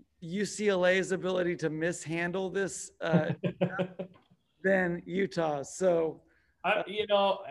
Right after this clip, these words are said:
Speaker 2: I, I can't go with you there, Warren, for the simple reason that, uh, the defensive coordinator, you know, at U C L A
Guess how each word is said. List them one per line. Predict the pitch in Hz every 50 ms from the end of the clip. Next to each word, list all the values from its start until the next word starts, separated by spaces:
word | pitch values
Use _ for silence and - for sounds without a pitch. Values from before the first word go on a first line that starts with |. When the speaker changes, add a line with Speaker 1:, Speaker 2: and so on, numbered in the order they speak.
| - - - -
Speaker 2:
I, | 135 160 175 190 190 - -
I | 160 170 190
can't | 190 185 - - 226 214 180
go | 175 185 185
with | 170 180 185 185 185
you | 175
there, | 147 143 139 135 131
Warren, | 131 135 131 131 131 135 135
for | 127 - 143
the | 131 127
simple | 120 - 165 151 143 139 131
reason | 135 139 147 156 156 151 143 127 123 120
that, | 117 113 113 113 - -
uh, | 113 110 110 110 107 110
the | 110
defensive | 110 110 110 - 135 143 165 - 156 131 123
coordinator, | - - 135 143 165 160 147 131 120 113 113 110 110 110 110 - -
you | 120 117 110
know, | 110 110 107 107 104 - - _ _ _ _ _ _ _ _ _ _
at | 117 113 -
U | 117 123 131
C | 131 - 139
L | 131 120 117 120 127
A | 151 151 143 127 120 117 117